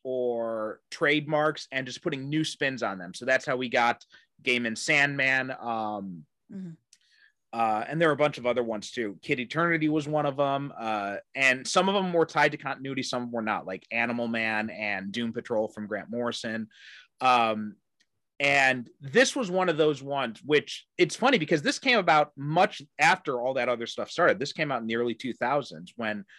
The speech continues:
Speaker 2: Mm-hmm.
Speaker 1: by the time Vertigo got into, like, the, maybe getting into the mid nineties, they had drifted away from doing that, going back to old concepts, and it was just purely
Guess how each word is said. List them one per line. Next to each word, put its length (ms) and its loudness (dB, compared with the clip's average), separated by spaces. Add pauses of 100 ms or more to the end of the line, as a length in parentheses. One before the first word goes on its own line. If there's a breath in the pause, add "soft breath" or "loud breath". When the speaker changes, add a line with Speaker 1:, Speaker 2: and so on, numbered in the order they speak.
(160 soft breath)
Speaker 2:
Mm-hmm. 220 -4 (320)
Speaker 1:
by 160 4
the 80 2
time 480 2
Vertigo 400 2
got 220 0
into, 180 -8
like, 240 -2
the, 380 -2 (920)
maybe 460 -4 (160)
getting 220 4
into 120 -4
the 100 -2
mid 260 0
nineties, 420 -2
they 120 2
had 140 -2
drifted 400 0
away 380 2
from 200 -8
doing 340 -6
that, 340 -2 (460)
going 240 0
back 200 4
to 80 -10
old 240 -6
concepts, 500 -2
and 80 -6
it 40 -4
was 80 -6
just 200 -8
purely 640 -4